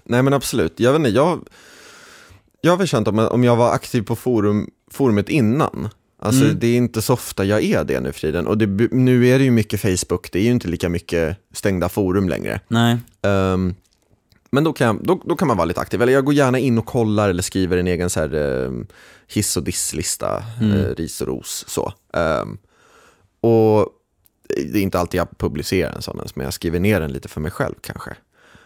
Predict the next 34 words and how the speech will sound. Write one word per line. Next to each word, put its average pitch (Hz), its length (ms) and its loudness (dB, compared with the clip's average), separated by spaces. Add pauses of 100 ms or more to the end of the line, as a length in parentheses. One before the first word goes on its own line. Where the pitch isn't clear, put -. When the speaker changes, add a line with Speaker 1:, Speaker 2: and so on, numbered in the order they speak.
(200)
Speaker 1:
Ehm, 85 460 -2
så, - 220 2
men 135 160 4
att 127 100 0
prata 151 360 0
med 156 140 0
folk 101 220 -2
efter - 180 -4
live. 117 220 2
Jag 113 100 4 (140)
har - 280 -2
åkt 127 280 0
v-, 104 220 -6
på 120 100 0
väldigt 117 260 2
många 113 180 4
live 98 340 0
i, 101 300 -2 (320)
i 123 100 4
liksom 113 260 2
samma 113 280 2
umgängeskrets, 104 800 0
eller 101 140 2
i 101 40 4
alla 107 120 4
fall 113 180 2
någon 110 540 4
av 62 340 -4
dem 50 280 -4
Speaker 2:
Mm. 117 260 2 (120)
Speaker 1:
från 98 140 0
min 98 160 4
nära 92 240 2
umgänge-, 87 360 -2